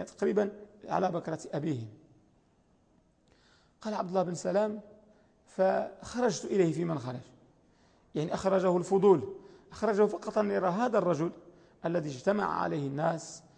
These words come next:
ورحب به الناس وعلى صيته في هذه الديار من هو، يعني أخرجه ماذا؟ لم يخرجه أن يسلم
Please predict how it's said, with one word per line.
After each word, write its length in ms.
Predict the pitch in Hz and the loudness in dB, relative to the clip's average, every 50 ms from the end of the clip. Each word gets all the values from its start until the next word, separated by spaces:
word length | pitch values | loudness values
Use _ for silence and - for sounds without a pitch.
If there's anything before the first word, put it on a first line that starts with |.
| _ _ _ _ _ - | _ _ _ _ _ -4
ورحب 580 | - 156 160 160 - 160 156 147 - - 185 185 | 0 2 2 4 2 0 -2 -4 -4 -4 -2 -2
به 260 | 185 156 165 143 143 | 0 -2 -2 -2 -4
الناس 520 | 143 147 151 160 165 170 151 - - - - - - - - - - - | -4 -4 -2 0 0 0 -2 -6 -10 -18 -20 -20 -20 -20 -20 -8 -2 0
وعلى 440 | 165 147 160 170 170 165 156 143 - - - - - - | 2 4 4 4 4 2 0 0 -6 -12 -20 -20 -16 -8
صيته 600 | - - 220 220 190 208 196 165 170 170 160 - - - - - - - | -4 0 0 2 4 4 4 4 2 0 -2 -4 -10 -18 -20 -20 -18 -6
في 180 | - 180 180 175 | 0 2 2 4
هذه 340 | 170 175 160 160 151 151 | 4 2 2 2 0 0
الديار 420 | 151 135 131 156 165 175 175 170 - - - - - - | -2 -2 -2 2 4 4 4 2 0 -6 -16 -12 -6 -2
من 200 | 196 208 233 214 | 0 2 4 6
هو، 180 | 180 165 170 - - - - - - - - - - - - - - - _ _ - _ _ - - _ _ _ _ _ _ _ _ _ _ _ - - | 6 6 4 2 -2 -8 -18 -20 -20 -20 -20 -20 -20 -20 -20 -20 -20 -20 _ _ -20 _ _ -20 -20 _ _ _ _ _ _ _ _ _ _ _ -12 -8
يعني 180 | 139 143 - 151 | -6 -6 -6 -6
أخرجه 420 | - - 170 165 151 156 160 165 | -4 -4 -4 -2 -2 -2 -2 -2
ماذا؟ 320 | 170 170 170 156 - - - - - - - - | 0 -2 0 -2 -2 -4 -6 -10 -20 -18 -10 -6
لم 120 | 196 233 262 | -4 -2 0
يخرجه 380 | 220 170 190 185 160 175 190 | 0 2 2 2 2 2 0
أن 80 | 170 160 | 0 0
يسلم 440 | 160 147 123 - 170 165 147 135 | -2 -4 -4 -4 -4 -4 -4 -6